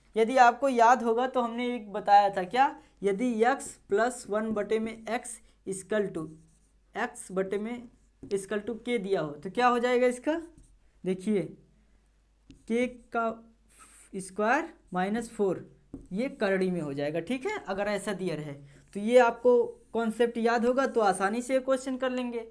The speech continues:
तो बस क्या करना है, के की वैल्यू यहाँ पे टू दिया है तो यहाँ पे रख दीजिए टू के, टू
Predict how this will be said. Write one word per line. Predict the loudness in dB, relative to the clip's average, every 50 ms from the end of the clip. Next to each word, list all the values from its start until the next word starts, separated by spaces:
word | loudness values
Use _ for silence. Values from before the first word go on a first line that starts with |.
| -16 -20 _ _ _ _ -6
तो | -2
बस | -2 -2 0 2
क्या | 2 2 2
करना | 2 0 0 2 2
है, | 2 0 -2 -6 -10 -16 -20 _ _ _ -6
के | -6 -4
की | -4 -4 -2
वैल्यू | -2 -2 -2 -4 -4
यहाँ | -2 -2 -2 -2
पे | -2 -4 -4
टू | -4 -6 -6 -6
दिया | -4 -4 -2 0 2 2
है | 0 0 -2 -4 -6 -10 -12 -18 -20 _ _ -4
तो | -2 -2
यहाँ | -2 -2 -4 -4
पे | -2 -2
रख | -2 -2 -2
दीजिए | -4 -4 -6 -4 -4 -6 -6
टू | -6 -6 -6 -6 -4
के, | -4 -4 -6 -6 -8 -16 -20 -20 -14 -8 -4
टू | -2 0 0 -2 -4